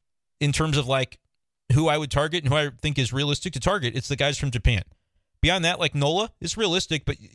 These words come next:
we also don't know, like, does Nola want to be a Cardinal? Do people want to sign with this team after what they're seeing this year? I don't know.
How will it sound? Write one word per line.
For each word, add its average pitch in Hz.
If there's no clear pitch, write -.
we 156
also 180
don't 156
know, 143
like, 127
does 131
Nola 135
want 110
to 135
be 131
a 139
Cardinal? 143
Do 135
people 151
want 127
to 147
sign 135
with 139
this 135
team 135
after 120
what 123
they're 120
seeing 127
this 123
year? 123
I 127
don't 160
know. 202